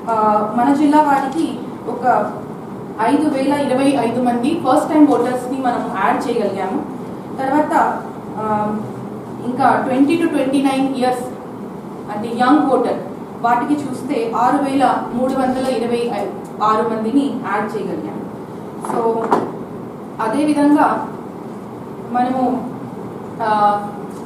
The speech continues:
ఆ, ఆ, ఎయిటీ ఫైవ్ ప్లస్ ఓటర్స్ కూడా, ఆ, సుమారు పదమూడు వేల, ఆ, రెండు వందల వా-, వారు ఉన్నారు. So, ఆ, పీడబ్ల్యూడీ ఓటర్స్ కానీ, తర్వాత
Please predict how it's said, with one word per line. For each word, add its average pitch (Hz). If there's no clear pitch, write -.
ఆ, 208
ఆ, 208
ఎయిటీ 302
ఫైవ్ 302
ప్లస్ 233
ఓటర్స్ 220
కూడా, 220
ఆ, 208
సుమారు 262
పదమూడు 277
వేల, 240
ఆ, 214
రెండు 247
వందల 240
వా-, 226
వారు 220
ఉన్నారు. 208
So, 262
ఆ, 202
పీడబ్ల్యూడీ 302
ఓటర్స్ 269
కానీ, 254
తర్వాత 233